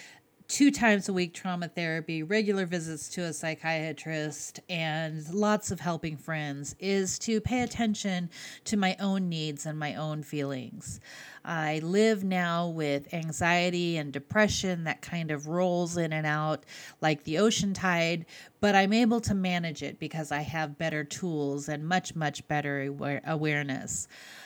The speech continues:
Um, I feel bad sometimes that my emotions are held together by pharmaceuticals,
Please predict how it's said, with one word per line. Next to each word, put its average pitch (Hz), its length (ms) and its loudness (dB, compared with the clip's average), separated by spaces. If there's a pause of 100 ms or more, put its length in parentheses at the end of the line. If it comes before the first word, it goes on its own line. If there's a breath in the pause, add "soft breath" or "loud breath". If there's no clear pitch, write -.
(140 loud breath)
Um, 196 480 2 (460)
I 254 120 6
feel 330 240 2
bad 226 400 8
sometimes 185 480 0
that - 180 2
my 170 120 0
emotions 180 640 2
are 160 80 2
held 170 260 2
together 165 480 0
by 143 180 0
pharmaceuticals, 208 1200 4